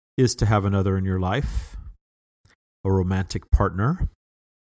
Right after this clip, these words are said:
that is your choice. And from your relaxed place, your state of confidence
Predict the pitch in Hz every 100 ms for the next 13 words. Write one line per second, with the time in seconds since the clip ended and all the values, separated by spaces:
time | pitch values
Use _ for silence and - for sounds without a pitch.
0 | _ _ _ _ 147 139 117 101 - 127
1 | 90 - - - _ _ _ _ _ 110
2 | 98 120 110 113 104 101 95 98 101 -
3 | - - - _ _ - 104 95 170 -
4 | - - _ _ _ _ _ 107 101 -
5 | - 104 104 - - - _ - 90 -
6 | 107 101 104 151 - - - -